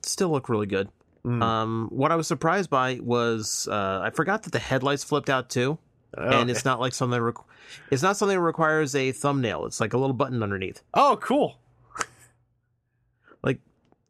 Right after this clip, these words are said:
Speaker 1: that was surprising. Um, but yeah,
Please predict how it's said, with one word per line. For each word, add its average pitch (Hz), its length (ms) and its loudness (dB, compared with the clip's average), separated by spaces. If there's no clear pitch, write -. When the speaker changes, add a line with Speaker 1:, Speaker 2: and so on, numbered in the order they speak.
Speaker 1:
that 262 120 6
was 247 120 2
surprising. 107 540 -2
Um, 135 520 0
but 135 120 0
yeah, 76 220 -2